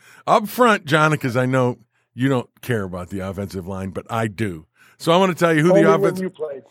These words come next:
Speaker 1: Uh, oh, wait, wait now. You loved them. You had to, you had to have them, or you would have been nailed back there. And, and they
Speaker 2: I
Speaker 1: helped
Speaker 2: do.
Speaker 1: you out,
Speaker 2: Yeah,
Speaker 1: John.
Speaker 2: I love my offensive line.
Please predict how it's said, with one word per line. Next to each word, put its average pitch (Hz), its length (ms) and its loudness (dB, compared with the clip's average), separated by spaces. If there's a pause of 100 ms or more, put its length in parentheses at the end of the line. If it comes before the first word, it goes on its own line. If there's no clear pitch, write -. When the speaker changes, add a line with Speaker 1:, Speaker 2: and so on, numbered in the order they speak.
(120)
Speaker 1:
Uh, 175 120 -2 (240)
oh, 175 100 2
wait, 175 340 2
wait 175 180 -2
now. 117 260 -6 (420)
You 220 320 2
loved 208 320 2
them. 151 340 0 (320)
You 214 220 -2
had 208 200 2
to, 170 120 0 (120)
you 202 240 -2
had 220 320 2
to 214 80 0
have 208 340 0
them, 170 200 -2
or 147 220 -4 (680)
you 120 220 -2
would 214 120 4
have 202 120 4
been 160 460 -4 (360)
nailed 139 640 0
back 90 300 -12
there. 85 380 -12 (520)
And, 120 180 -2
and 127 220 0
they 196 140 2
Speaker 2:
I 196 60 2
Speaker 1:
helped 240 260 0
Speaker 2:
do. 202 60 -2
Speaker 1:
you 208 160 2
out, 254 160 0
Speaker 2:
Yeah, 349 60 4
Speaker 1:
John. 294 240 4
Speaker 2:
I - 20 2
love 349 160 2
my 240 260 -2
offensive 175 420 -8
line. 123 320 -10